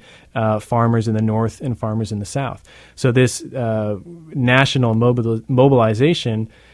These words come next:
was focused really only in the southern states, and Florida, of course, being one of those states. Uh, so this tick really, uh, um, or the parasite and the tick would thrive in these warmer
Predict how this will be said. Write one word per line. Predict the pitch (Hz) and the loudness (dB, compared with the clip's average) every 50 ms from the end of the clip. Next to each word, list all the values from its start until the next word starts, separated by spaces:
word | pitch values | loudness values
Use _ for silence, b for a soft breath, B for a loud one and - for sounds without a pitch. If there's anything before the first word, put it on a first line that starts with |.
| b b | b b
was | - 120 110 - | -4 -4 -4 -2
focused | - 139 139 143 - 131 117 - - | 2 4 4 6 4 2 -4 -2 0
really | 143 165 170 147 123 - | 2 4 4 4 2 2
only | 127 123 135 135 131 123 | 2 2 2 4 2 2
in | 113 110 | 2 0
the | 110 | -2
southern | 104 - - 120 113 110 101 95 | -4 -2 -2 -2 0 0 -2 -4
states, | - - - 127 113 113 - - - - | -8 -6 -6 -6 -6 -6 -10 -16 -16 -12
and | 135 113 107 | -10 -10 -8
Florida, | - - 131 127 127 120 113 | -2 0 2 4 4 4 2
of | 104 - | 0 -2
course, | - 123 117 110 | -4 -4 -4 -4
being | - - 113 107 107 | -4 -6 -4 -4 -2
one | 110 117 127 | -2 -2 -2
of | 123 110 | -4 -4
those | - 104 104 - | -6 -10 -10 -10
states. | - - 117 113 117 - - - b b b b b b | -12 -12 -12 -12 -12 -14 -18 -20 b b b b b b
Uh, | 117 110 110 110 | -6 -4 -4 -4
so | 101 - 120 | -2 -2 -2
this | 113 120 113 - | 0 0 -2 -2
tick | - - 143 139 139 - 131 | -2 2 2 2 2 0 0
really, | 123 127 139 135 131 123 117 113 113 120 113 | 2 4 4 6 6 4 4 2 0 -2 -6
uh, | - 60 110 113 113 110 110 - - | -8 -8 -8 -6 -6 -8 -10 -10 -10
um, | 123 110 107 107 107 107 107 - _ _ _ _ _ _ - - - | -8 -8 -6 -6 -6 -8 -8 -10 _ _ _ _ _ _ -20 -14 -6
or | 139 120 113 | -4 -2 -2
the | 110 | -2
parasite | - - 131 135 131 - - 123 117 113 | 0 0 2 2 2 2 0 -2 -2 -2
and | - 131 139 135 | 0 0 2 2
the | 120 | 0
tick | - - - 110 107 - | 0 -2 -6 -6 -6 -6
would | - 107 101 - | -8 -8 -8 -8
thrive | - - 123 117 113 117 117 113 113 110 107 - - - | -8 -4 -2 0 2 2 2 2 2 0 -2 -4 -6 -8
in | 131 113 110 110 110 101 | -6 -4 -2 -2 -2 -2
these | 107 110 113 107 - | -2 -2 -4 -4 -4
warmer | 110 113 113 117 120 117 117 117 113 110 110 110 107 | -4 -2 0 2 2 2 2 2 2 0 0 -2 -4